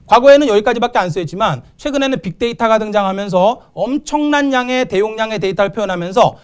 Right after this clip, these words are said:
이제 제타바이트, 요타바이트까지 등장을 해서 시험 문제에 등장을 했단 말이에요. 그러나 컴퓨터 일반이 끝날 때까지 여러분이 들어보실 단위는 여기서부터 테라바이트라는 단위까지만 들어보실 거예요. 얘도 잘 안 들릴 거예요. 주로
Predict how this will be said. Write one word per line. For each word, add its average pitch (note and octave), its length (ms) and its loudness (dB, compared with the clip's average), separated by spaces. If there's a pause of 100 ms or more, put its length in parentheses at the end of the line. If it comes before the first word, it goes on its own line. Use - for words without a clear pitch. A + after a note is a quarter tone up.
이제 A3 520 -2
제타바이트, F#3+ 640 0
요타바이트까지 D#3+ 720 -6
등장을 D3+ 360 -4
해서 C#3+ 380 -4 (100)
시험 B3+ 240 -8
문제에 G3+ 220 -6
등장을 D#3+ 340 -4
했단 G3 220 -8
말이에요. E3+ 380 -2 (320)
그러나 G3+ 600 4 (380)
컴퓨터 C#4+ 380 2
일반이 A#3 440 0
끝날 B3+ 320 -4
때까지 A3+ 380 0
여러분이 G3+ 420 -2
들어보실 F#3 500 -4
단위는 F#3+ 400 -4
여기서부터 E3+ 680 -2
테라바이트라는 A3+ 720 -6
단위까지만 E3 560 -6
들어보실 C#3+ 320 -6
거예요. B2+ 240 -6
얘도 A#3 160 -2
잘 B3+ 160 4
안 F3+ 120 2
들릴 F3 220 -4
거예요. E3 400 -4 (220)
주로 A#3+ 420 4